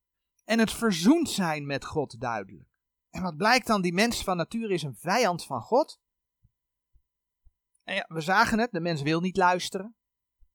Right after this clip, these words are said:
De mens die steekt de neus in de lucht en die kan alleen maar denken, "Nee, er is geen God."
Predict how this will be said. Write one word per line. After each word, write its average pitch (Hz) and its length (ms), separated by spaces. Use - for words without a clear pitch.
De - 80
mens 151 240
die 135 120
steekt 139 300
de 143 60
neus 151 300
in 131 80
de 131 60
lucht 139 420
en 135 100
die 139 100
kan 170 160
alleen 151 220
maar 143 120
denken, 131 240
"Nee, 151 140
er 175 100
is 190 120
geen 233 200
God." 233 400